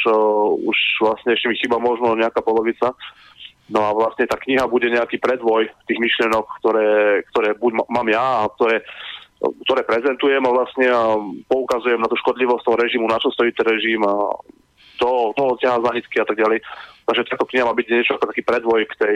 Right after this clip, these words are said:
k, k vzniku tej strany, tak uvidím, jak sa bude predávať, jak sa bude šíriť medzi ľuďmi a takto chcem ľudí trošku oboznámiť aj, e,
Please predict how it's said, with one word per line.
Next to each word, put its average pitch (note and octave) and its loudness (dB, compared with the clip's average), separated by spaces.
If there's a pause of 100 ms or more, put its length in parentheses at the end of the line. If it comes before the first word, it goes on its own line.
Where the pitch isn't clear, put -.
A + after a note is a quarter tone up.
(100)
k, - -16 (340)
k - -16 (100)
vzniku - -4
tej G#2+ 0
strany, A2 -2
tak G#2 -4
uvidím, A2+ 0
jak G#2 -4
sa A#2 0
bude A2 0
predávať, A2+ 2
jak G#2+ 0
sa - -4
bude A2 0
šíriť A#2+ -2
medzi A2+ -4
ľuďmi A2+ -2 (520)
a - 0
takto B2+ -2
chcem B2+ 0
ľudí A#2 -2
trošku G#2+ -2
oboznámiť G#2 -6
aj, G2+ -2
e, G#2 -4